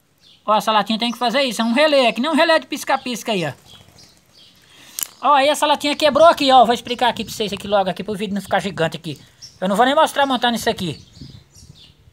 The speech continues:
Que é esse problema, ó. Deixa eu focar essa porcaria desse celular aqui. O duro é focar esse celular, viu? Ó lá, tá vendo lá a latinha?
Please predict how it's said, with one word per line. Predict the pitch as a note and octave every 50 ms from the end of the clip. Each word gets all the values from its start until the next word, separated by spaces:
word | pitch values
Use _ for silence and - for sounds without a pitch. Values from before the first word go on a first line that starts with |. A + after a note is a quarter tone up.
| _ - - _ -
Que | - A3+ A#3+
é | C4
esse | A#3+ - -
problema, | - B3 G3+ F#3 G3+ A3 A#3+ A#3 A3 G#3+ G#3 F#3 D3+ C#3 -
ó. | - - - - - - - -
Deixa | - - - G3
eu | F3+
focar | - G#3+ F3+ - F#3
essa | F#3 - F#3+
porcaria | - F#3 E3+ - F3 E3+ D#3
desse | C#3 -
celular | - E3+ D#3 D3+ D3+ D3
aqui. | C#3+ - D#3 C#3 - - - - _ - - _ _ - - - - - - - - - - - _ _ _ _ _ _ _ - - - - - - - - _ - - - - _ _ _ _ _ _ _ - - - _ _ _ - - - - _ _ - - _ _ - - _ _ _
O | B2 C#3
duro | D#3 D#3 G3 A#3+ C#4 C#4+
é | C4+
focar | - C#4+ C#4+ - - B3 A#3
esse | A3 -
celular, | - - A3+ G#3 F#3+ F3+ F3 D#3 D3+
viu? | F3 G3 G#3 G#3 F3+ - - - - _ _ _ - _ _ _ _ _ _ _ _ _ _ - _ _ _ - _ _ _ _ _ _ _ _ _ _ _ _ _ _ _ _ _ _ _ _ _ _ _ _ _ _ _ _ _ _ _ _ _ _ _ _ _ _ _ _ _ _ _ _ _
Ó | G#3 G#3
lá, | G#3 G#3
tá | G#3+ G#3+
vendo | F#3+ B3+ C4+ B3
lá | A#3+ A3
a | G3 F3+
latinha? | E3+ E3 E3 - B3+ C4+ A#3+ F#3+ C#3 -